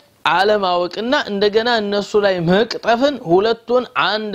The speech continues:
ላይ አድርገው የያዙ ናቸው ይላሉ። እነርሱ ላይ እነሱ እንደዚህ ተናገሩ ብለው ውሸት እነሱ ላይ ይለጥፋሉ። እንደገና ደግሞ ሰለፎች እነማን እንደሆኑ ምን እንደሆኑ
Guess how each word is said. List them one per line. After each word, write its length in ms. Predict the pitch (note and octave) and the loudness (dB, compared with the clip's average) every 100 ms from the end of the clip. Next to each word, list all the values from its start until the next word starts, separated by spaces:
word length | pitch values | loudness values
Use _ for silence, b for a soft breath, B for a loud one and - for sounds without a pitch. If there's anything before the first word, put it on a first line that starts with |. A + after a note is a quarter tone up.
| G3 | 0
ላይ 140 | G3 | 2
አድርገው 460 | F3+ F3 E3+ E3+ F3 | 2 0 -2 0 0
የያዙ 320 | D#3 D3+ C#3+ C3 | 0 0 -2 -4
ናቸው 300 | A#2+ B2+ - | -8 -12 -14
ይላሉ። 200 | - - - _ - - - - - - - - - - - - - - - - - - | -16 -18 -20 _ -20 -20 -20 -20 -20 -20 -20 -20 -20 -20 -20 -20 -20 -20 -20 -20 -20 0
እነርሱ 320 | E3+ G#3+ A#3+ C#4+ | 4 4 2 2
ላይ 180 | D4+ E4+ C4+ - - - - - - - - | 4 4 2 -8 -20 -20 -20 -20 -20 -4 4
እነሱ 320 | F3+ A#3 A#3 C#4+ | 6 4 2 2
እንደዚህ 360 | C4+ A#3+ A3+ B3 | 4 4 4 0
ተናገሩ 540 | A#3 A3 A3 G#3 G#3+ A3 | 2 0 0 2 2 2
ብለው 240 | A3+ D4+ D4+ | 2 2 0
ውሸት 340 | G3 G3+ B3 A3+ | -2 -2 0 0
እነሱ 300 | G3+ G3 - G#3 | -2 -4 0 2
ላይ 120 | C4 | 2
ይለጥፋሉ። 540 | G3 E3+ - C3 A#2 - - _ _ - B B B E3 | 0 -2 -6 -6 -8 -10 -20 _ _ -20 B B B 4
እንደገና 520 | G#3 A#3 C4 B3 A#3+ A#3 | 6 6 6 4 2 2
ደግሞ 320 | C4 C4 D#4 G4+ G4 _ _ _ _ _ _ _ - - - - - - - | 2 2 2 2 0 _ _ _ _ _ _ _ -20 -20 -20 -20 -20 -14 -4
ሰለፎች 680 | - - B3 B3+ A3+ C#4 D4 A3+ | 0 2 4 2 2 -2 0 2
እነማን 420 | A3+ A3+ C4 B3+ | 4 4 2 0
እንደሆኑ 420 | A3+ A3 A#3 B3 B3 | 2 2 2 2 2
ምን 140 | A#3 A#3+ | 2 0
እንደሆኑ 460 | A3 A3+ A#3+ C#4 | 2 2 2 2